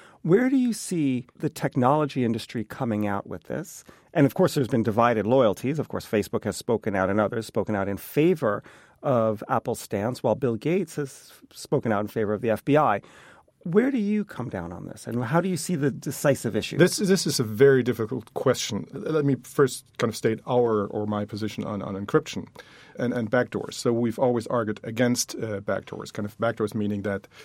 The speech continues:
Speaker 2: there should be some kind of a pre-coded way for the F B I or law enforcement into those, uh, phones or into, into encrypted data. Why, why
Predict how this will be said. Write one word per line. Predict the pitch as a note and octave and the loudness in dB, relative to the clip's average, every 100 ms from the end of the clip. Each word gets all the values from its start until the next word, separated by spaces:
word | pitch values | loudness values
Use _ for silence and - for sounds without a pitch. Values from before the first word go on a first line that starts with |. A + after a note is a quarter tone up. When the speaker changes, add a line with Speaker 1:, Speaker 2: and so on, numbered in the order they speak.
| - | -6
Speaker 2:
there | - | -4
should | - A2 | -2 -2
be | G#2+ | -2
some | - A#2 | 0 0
kind | G#2+ A2 | -2 -4
of | G#2 | -4
a | G2 F#2+ | -4 -6
pre-coded | - - C3 A#2 A2+ G2+ - - A#2 A2 G2+ - - | -12 2 4 4 2 -2 -4 -4 -2 0 -2 -6 -8
way | A#2 A2+ G#2 | -2 0 0
for | G2+ - | -4 -4
the | G#2 G#2 | 0 0
F | G2+ | -2
B | - G2+ | -4 -2
I | G2+ | 0
or | G2+ | 0
law | G2+ G#2 | 0 0
enforcement | G2+ - G2 - A#2+ | -2 -4 -4 -6 -6
into | C#3+ A#2 G#2+ | -6 -6 -4
those, | G#2 F#2+ - - | -4 -4 -6 -8
uh, | - | -10
phones | G#2+ A#2 G#2 G2+ | -6 -4 -4 -4
or | |
into, | G#2+ G#2 G#2 | -6 -6 -6
into | - G2+ | -6 -6
encrypted | G2+ A2+ G#2 F#2 - | -4 -4 -6 -10 -4
data. | A#2 G#2+ - - - | -4 -4 -8 -16 -6
Why, | B2 C3+ - | 2 2 4
why | C#3+ D3 C#3+ | 4 6 6